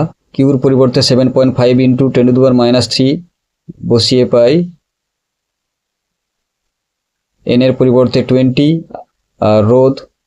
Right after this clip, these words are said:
দেওয়া আছে পয়েন্ট এইট ওহম, phi one four into ten to the power minus four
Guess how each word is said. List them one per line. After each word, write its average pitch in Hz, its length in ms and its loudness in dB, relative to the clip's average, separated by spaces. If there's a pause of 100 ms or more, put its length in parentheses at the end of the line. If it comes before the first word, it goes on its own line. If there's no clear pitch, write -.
(340)
দেওয়া 120 280 2 (100)
আছে 127 180 -2 (140)
পয়েন্ট 123 200 0 (100)
এইট 123 220 0
ওহম, 131 240 2 (840)
phi 120 160 0 (180)
one 131 180 0
four 123 180 0 (100)
into 127 260 0
ten 120 120 2
to 123 40 2
the 123 40 2
power 127 160 2
minus 123 240 0 (120)
four 127 240 0